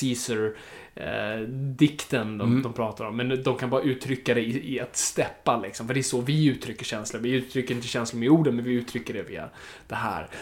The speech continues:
Speaker 1: Och, och som den scenen som du precis nämnde,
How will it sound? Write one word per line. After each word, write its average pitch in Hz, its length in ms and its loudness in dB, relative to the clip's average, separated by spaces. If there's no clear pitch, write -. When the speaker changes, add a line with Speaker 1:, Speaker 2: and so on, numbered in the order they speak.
Speaker 1:
Och, 107 500 2
och 160 80 4
som 139 200 0
den 131 180 4
scenen 117 200 -2
som 117 100 -4
du 123 160 0
precis 120 360 -2
nämnde, 107 440 -4